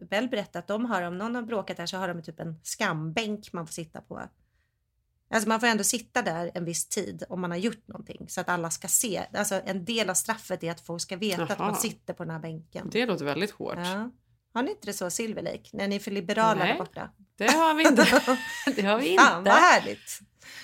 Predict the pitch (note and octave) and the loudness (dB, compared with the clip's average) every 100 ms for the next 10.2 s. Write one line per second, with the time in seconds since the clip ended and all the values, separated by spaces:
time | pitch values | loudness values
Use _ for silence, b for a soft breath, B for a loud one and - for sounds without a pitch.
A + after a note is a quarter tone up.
0 | G#3+ B G3 - - G3+ G3+ F#3 F3+ F3+ | -16 B 2 2 2 2 4 2 0 -4
1 | - F3 F3+ E3 A3+ A#3+ - - C4 F3 | -4 -2 0 2 0 0 -2 2 2 2
2 | D#3 - D4 G4 - C#3+ D#3+ D#3 D3 E3 | -2 -4 2 2 2 -2 -2 -2 -2 -2
3 | D#3 D3+ D#3+ D3 C3 - C4 E3+ - - | -2 -2 -4 -4 -6 -2 0 0 -2 -6
4 | D3+ D3 A3 A3+ F#3 D#3+ D#3 D#3+ E3 D#3+ | -6 -2 0 2 0 0 -6 -6 -6 -4
5 | D3+ D#3 D3+ - D3 D#3 C#3 C#3 C3+ D#3 | -4 -4 -6 -6 -8 -6 -4 -6 -8 -10
6 | - B3 B3 - D#3 - D3+ D3+ D3+ E3+ | -4 0 0 -2 -8 -8 -6 -4 -4 -4
7 | E3+ - E3 - D#3+ D#3 D3+ D3+ F#3 F3 | -6 -8 -10 -8 -6 -4 -4 -4 -4 -2
8 | D#3+ B3 A#3+ D#3 D3+ D3 D3+ D3 D#3 F3 | 0 -2 -2 -2 -4 -4 -6 -8 -4 -2
9 | D3+ E3 D#3 D#3 D3 - D#3 D3+ D3 D3+ | 2 2 2 0 -2 -4 -4 -4 -4 -2
10 | D3+ F3 | -4 -6